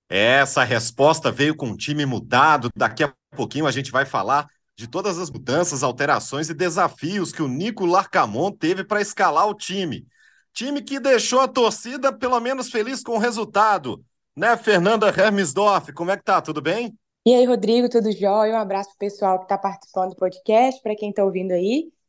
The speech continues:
Speaker 2: E sim, a torcida tá bem feliz aí pra começar a semana, né? Uma vitória muito importante, tendo em vista que tem Copa do Brasil chegando, a gente tem que tá preparado.
Speaker 1: É, Copa do Brasil, Cruzeiro numa semana de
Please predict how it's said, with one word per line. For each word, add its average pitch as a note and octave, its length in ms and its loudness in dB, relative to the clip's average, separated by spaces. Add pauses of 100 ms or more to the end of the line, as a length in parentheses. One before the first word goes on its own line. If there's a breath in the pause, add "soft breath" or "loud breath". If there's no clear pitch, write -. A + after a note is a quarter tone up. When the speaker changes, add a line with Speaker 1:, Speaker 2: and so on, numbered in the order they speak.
(120)
Speaker 2:
E E4+ 120 4
sim, D#4+ 220 0
a G#3 60 4
torcida A3 380 0
tá B3+ 240 2
bem A3+ 260 -4
feliz B3+ 320 -4
aí A#3 80 0
pra A3+ 160 -6
começar G#3+ 380 -2
a - 20 -4
semana, G3+ 500 -4
né? B3 320 -2
Uma G#3+ 180 -6
vitória G#3+ 420 -2
muito A3+ 280 -6
importante, B3+ 560 -2 (300 loud breath)
tendo C#4 200 4
em C#4+ 100 2
vista B3 240 -2
que - 80 -20
tem C4 160 -2
Copa A#3+ 240 0
do A3 80 -8
Brasil G#3 340 0
chegando, G3+ 400 -6
a A3+ 40 -4
gente A#3 220 -6
tem A#3+ 140 -6
que - 60 -18 (200)
tá A3 140 0
preparado. A3 640 -2 (380)
Speaker 1:
É, D3 460 2
Copa D#3+ 320 0
do D3+ 120 -4
Brasil, C3+ 600 -2
Cruzeiro D3 580 -4
numa D#3 240 -2
semana D3+ 560 -4
de D3 180 -8